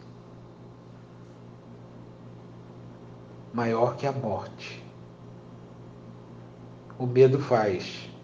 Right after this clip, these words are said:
com que o sentimento seja algo a ser barrado, a ser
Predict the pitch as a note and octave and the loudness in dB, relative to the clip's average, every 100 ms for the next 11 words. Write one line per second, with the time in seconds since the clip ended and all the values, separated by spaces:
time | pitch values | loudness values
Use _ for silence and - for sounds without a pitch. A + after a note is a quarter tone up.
0 | - - - - - - - - - - | -14 -14 -16 -16 -16 -16 -16 -16 -16 -8
1 | B2 A2+ B2+ B2 - D3+ D#3 D#3+ D3 A#2+ | -4 2 6 6 6 2 2 0 2 2
2 | G#2+ G#2 G#2 - - - - - - - | 2 0 -6 -10 -12 -14 -16 -18 -16 -16
3 | - - - - - - - - B2 G#2+ | -16 -16 -16 -16 -16 -16 -4 6 6 8
4 | A#2 A2+ A#2+ B2 A#2 B2 A#2+ A2 G2+ - | 6 10 12 12 10 8 8 6 -2 -8
5 | - - - - - - - - - - | -14 -16 -16 -16 -16 -16 -18 -16 -16 -16
6 | - - A#2 - A#2+ C#3 B2+ A#2 A#2 G2 | -6 2 4 10 10 12 10 8 6 4
7 | - - - - - - - - - - | -8 -14 -18 -20 -20 -18 -18 -20 -20 -20
8 | - - - - - - - - - A2 | -20 -20 -20 -18 -20 -20 -20 -14 -6 -6
9 | - B2 A#2 A#2 | 4 6 8 6